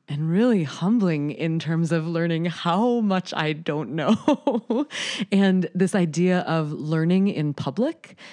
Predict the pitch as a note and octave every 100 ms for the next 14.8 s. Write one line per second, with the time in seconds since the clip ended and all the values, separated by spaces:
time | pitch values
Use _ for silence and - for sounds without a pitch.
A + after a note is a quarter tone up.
0 | - - G#3+ A#3 A3+ A#3 A#3 G#3 A3+ A3+
1 | B3 A#3+ A#3+ A#3+ B3 A#3+ - - F3+ G#3
2 | E3 F#3+ F#3 F3 E3+ E3 D3 - - -
3 | - - _ _ _ _ _ _ C3 F#3
4 | F3+ F3+ E3 - D#3 D3+ D#3 - F3 F3+
5 | E3+ D3 E3+ - F3+ E3 D#3 D3 D3 -
6 | - D3 C#3+ D3 C#3+ - - _ _ _
7 | _ - - D3+ C#3+ D3 D3+ D3+ D3+ D3+
8 | D3 - _ _ _ _ _ _ _ _
9 | _ _ _ _ _ _ _ _ E3+ F3+
10 | C#3 D3+ - B2 - G#3 A#3+ F3+ C#3+ D3+
11 | C#3 C#3 D3 C#3+ C#3 C3+ C#3+ C#3+ D#3 D#3+
12 | E3+ C#3 C#3+ - C#3 - G3 F3 C#3+ C#3
13 | C#3+ D#3+ F3+ G#3 G#3 G#3+ - A#3 B3 G3
14 | D#3+ D#3+ D3+ D3 C#3+ C#3 C#3 C3+